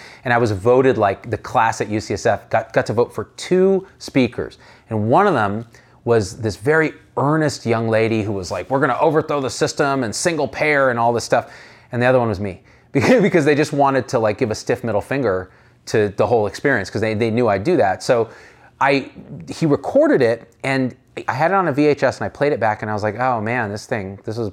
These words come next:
the highlight of my life." I got laughs out of my colleagues. Like, it felt like I was finally accepted, right? <laughs> Like, my whole life and career in medical school, I'm trying to, you know, 'cause the first day of medical school, I'll never forget, it was like being back in high school. Like,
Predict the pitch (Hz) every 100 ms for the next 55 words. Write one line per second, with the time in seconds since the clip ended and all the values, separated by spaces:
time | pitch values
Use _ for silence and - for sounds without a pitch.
0 | - 101 123 123 123 117 110 117 127 107
1 | - - _ _ _ - 113 110 117 131
2 | - 131 113 107 - 117 120 92 85 110
3 | 92 107 - 123 120 110 - - _ -
4 | 123 120 - 143 139 143 135 117 - -
5 | 139 - 98 85 101 107 127 131 117 -
6 | - - - 170 147 139 160 170 151 147
7 | 120 - _ _ - 120 120 143 151 -
8 | 127 113 135 120 139 151 139 120 131 -
9 | 131 - 127 117 104 - 127 123 117 107
10 | - 131 127 139 131 127 - 202 - 185
11 | 147 190 156 - 110 117 139 139 - 160
12 | 117 120 143 - 139 131 135 131 101 127
13 | 160 - - - _ _ _ - - 117
14 | 110